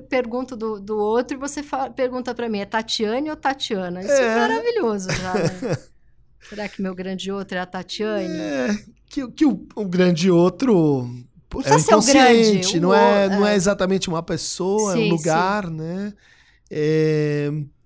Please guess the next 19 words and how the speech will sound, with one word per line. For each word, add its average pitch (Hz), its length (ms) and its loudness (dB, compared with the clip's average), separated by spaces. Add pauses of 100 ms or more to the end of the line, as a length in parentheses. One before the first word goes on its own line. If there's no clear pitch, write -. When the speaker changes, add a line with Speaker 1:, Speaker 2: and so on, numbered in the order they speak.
(160)
Speaker 2:
talvez 175 500 2
um 175 120 -2
tempo, 185 600 0 (260)
talvez 151 340 -8
Speaker 1:
Sim. 156 220 -4
Speaker 2:
um 190 40 -8
tempo 170 360 -2
de, 147 400 -6 (460)
em 170 60 -4
que 165 100 -4
a 156 40 0
gente 151 200 -4
se - 160 -6
divide, 165 560 -4
em 170 40 -4
que 160 120 -8
a 151 40 -4
gente 151 380 -8
não, 151 400 -4